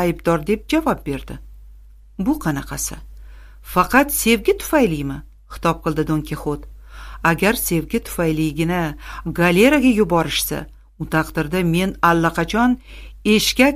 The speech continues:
eshib yurishim kerak edi." "Muhtaram janoblari, boshqa sevgini ko'zda tutmoqdalar", dedi tutqun. Mening sevgim boshqacharoq. Men usti bosh solingan savatni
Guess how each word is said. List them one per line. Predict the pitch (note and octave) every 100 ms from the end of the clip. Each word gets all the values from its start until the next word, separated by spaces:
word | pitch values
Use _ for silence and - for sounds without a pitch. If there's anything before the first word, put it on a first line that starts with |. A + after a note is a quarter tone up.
| -
eshib | F#3+ F#3+ - -
yurishim | F3 E3 - C#4+
kerak | D4 F#4+ F#4 -
edi." | - D#3+ - - - - _ _ _ _ _ _ _ _ _ -
"Muhtaram | B2 - G#3+ G3 F#3
janoblari, | F3+ F3+ F3 E3 F#3+ G#3 - - - - -
boshqa | D3 F3+ G3 - D4+ D4
sevgini | D#4 A3 A#3+ F#3+ F3
ko'zda | F#3 D#3+ E3+ -
tutmoqdalar", | - E3 - D#3+ D#3 D#3 - - E3
dedi | D#3+ D#3 -
tutqun. | - D#3+ D3 D3 - - - - - - -
Mening | F#3 A3+ C4 E4 D4+
sevgim | - A3+ A3 F#3+ F#4 B3+
boshqacharoq. | G#3 - B3+ A3+ F3 D3 G#3 - _ _ _ _ E3
Men | F3+ A#3 B3+ B3 - -
usti | - - F#3+
bosh | A3+ B3+ -
solingan | G#3 F#3+ F#3 G3 A3+
savatni | - F#3 F3 F3 G3